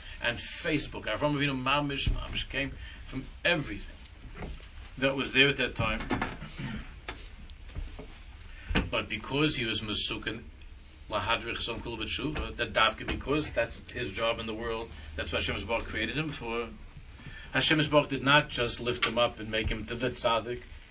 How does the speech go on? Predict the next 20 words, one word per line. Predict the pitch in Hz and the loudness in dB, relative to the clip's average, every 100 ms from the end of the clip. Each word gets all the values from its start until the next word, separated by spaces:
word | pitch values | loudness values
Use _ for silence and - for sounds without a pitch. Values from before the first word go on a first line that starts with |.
| - - | -8 -2
like | 110 | 0
Noah, | 120 120 117 113 | 2 2 2 -2
the | 131 | -4
tzaddik | 123 123 117 110 | 2 4 4 2
that's | 113 107 | -4 -2
above | 104 117 110 | 2 2 4
everything, | 117 113 113 117 117 113 - - - | 2 0 -2 -4 -4 -6 -10 -14 -6
and | 117 | -2
that's | 117 120 | 0 0
not | 113 | 0
touched | - 117 113 | 2 0 0
by | |
anything, | 113 113 113 | -2 -2 -2
is | 104 | 2
able | 110 101 | 0 0
to | |
save | 113 123 117 | -2 0 2
his | 113 | 2
own | 117 113 | 0 0
skin | - 123 123 | 0 0 0